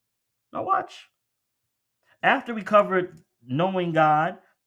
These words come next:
and we covered the knowledge of oneself being a sinner, then we looked at repentance. And we said repentance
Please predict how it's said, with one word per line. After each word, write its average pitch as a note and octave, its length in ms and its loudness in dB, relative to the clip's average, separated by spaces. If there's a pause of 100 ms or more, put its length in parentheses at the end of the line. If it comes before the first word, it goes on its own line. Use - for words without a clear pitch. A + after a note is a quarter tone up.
(140)
and D3 160 -2
we D3+ 60 -6
covered D#3+ 540 -6
the C#3 80 -6
knowledge D3 440 -2
of C3+ 80 -10
oneself D3+ 600 -4
being C#3+ 260 -6
a B2 60 -6
sinner, E3 500 -8 (220)
then C#4 240 -2
we C4+ 100 -6
looked A3 280 -6
at G3+ 140 -2
repentance. F3+ 640 -12 (400)
And E3+ 140 -6
we C4+ 80 -4
said G3+ 260 -2
repentance E3+ 840 -4